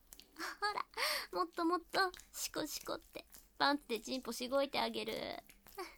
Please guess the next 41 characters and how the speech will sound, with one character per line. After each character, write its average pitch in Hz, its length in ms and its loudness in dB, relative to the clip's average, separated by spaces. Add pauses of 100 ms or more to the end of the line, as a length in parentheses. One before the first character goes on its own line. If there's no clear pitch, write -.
(1080)
あ - 60 12
ら 494 40 12 (840)
ら、 - 60 -4 (460)
ク 311 140 2
ロ 302 140 6
ッ 302 120 -2
チ 254 140 -2
の 240 100 2
と 240 120 -2
こ 247 140 -2
ろ 247 80 -2
に 226 440 -4 (140)
あ 277 180 2
ん 311 60 2
た 320 120 8
の 262 80 6
我 226 140 4
慢 269 260 6
汁 269 240 2
が 220 100 -2
染 269 200 0
み 330 120 2
て 415 100 -2
き - 80 -14
ち - 80 -4
ゃ 480 80 0
っ - 40 -20
て 381 120 -4
る 330 80 0
よ。 320 100 -2 (1700)
私 262 400 2
に 294 120 6
パ 269 200 -2
ン 277 60 0
ツ - 140 -10
こ - 120 -4
き - 120 -8
さ 208 120 -6
れ 202 120 -8
る 202 100 -10
の、 190 200 -10